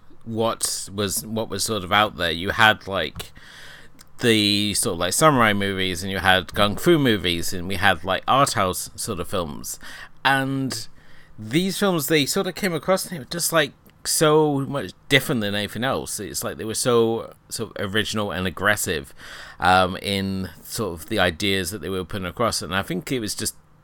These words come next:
it, it was like this shock to the system what we were actually seeing, and w-, especially when it came to Battle Royale, 'cause Battle Royale is one of those films that you have people who don't watch subtitle movies. This is a film that's never been dubbed,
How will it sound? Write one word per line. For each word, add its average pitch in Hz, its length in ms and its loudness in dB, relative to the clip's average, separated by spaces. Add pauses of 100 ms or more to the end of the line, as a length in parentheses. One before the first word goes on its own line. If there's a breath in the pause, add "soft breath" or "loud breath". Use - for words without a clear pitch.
(320)
it, 92 160 -8
it 147 100 0
was 175 160 4
like 220 160 6
this 117 180 -2
shock 127 320 2
to 113 100 -4
the 101 60 0
system 117 400 2
what 92 160 -2
we 98 100 -4
were 98 120 0
actually 95 260 -4
seeing, 123 320 0
and 92 260 -4 (360 loud breath)
w-, - 120 -10
especially 202 340 4
when 196 80 4
it 156 80 -2
came 151 160 2
to 110 80 -2
Battle 117 240 6
Royale, 113 500 4
'cause 120 160 -2
Battle 190 240 2
Royale 185 260 6
is 113 140 0
one 143 100 -2
of 139 60 -4
those 123 180 -2
films 135 260 0
that 101 140 -4
you 107 180 0
have 127 480 0
people 104 300 -2
who 95 160 -4
don't 110 320 4
watch 95 180 -4
subtitle 87 380 -2
movies. 69 480 -8 (300 loud breath)
This 139 140 4
is 175 60 6
a 180 60 8
film 160 180 8
that's 117 180 4
never 120 200 6
been 98 300 2
dubbed, 82 500 2